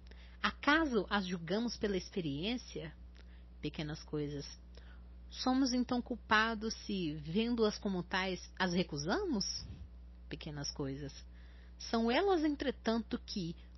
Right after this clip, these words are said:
com o tempo, formaram grandes santos? Sim,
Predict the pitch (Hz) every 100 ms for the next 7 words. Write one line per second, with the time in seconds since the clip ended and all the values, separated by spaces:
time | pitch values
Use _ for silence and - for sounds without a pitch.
0 | - 277 320 302 - 226 220 196 165 170
1 | - 185 190 208 190 165 156 240 330 226
2 | - - 320 415 - - - - - -
3 | - - - - - - - 240 240